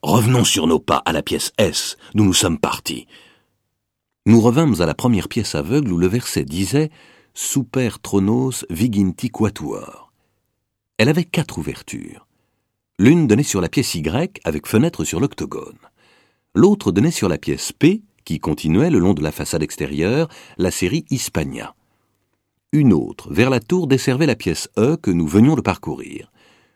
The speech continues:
Puis il y avait un mur plein et enfin une ouverture qui desservait une seconde pièce aveugle avec l'initiale U. La pièce S était celle du miroir.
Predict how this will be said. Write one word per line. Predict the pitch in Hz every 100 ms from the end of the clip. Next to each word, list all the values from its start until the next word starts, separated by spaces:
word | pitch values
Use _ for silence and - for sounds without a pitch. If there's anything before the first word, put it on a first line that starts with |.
| _ _ _ -
Puis | 180 185
il | 135 139
y |
avait | 135 151 127
un | 110
mur | 117 110 -
plein | - 120 175 -
et | 95
enfin | 90 80 - 143 170 - - _
une | - 82 113
ouverture | 120 107 - 185
qui | -
desservait | 107 113 113 147 -
une | 98 82
seconde | - 208 180 151 113
pièce | 104 -
aveugle | 82 90 151 160 151 - -
avec | 110 147
l'initiale | 165 139 151 - 87 - -
U. | 107 - _ _ _ _ _ _ _
La | 80
pièce | - 87 87 -
S | 160 180 - - _ _ -
était | 120
celle | 147 180 165
du | 147
miroir. | 147 92 71 62 - -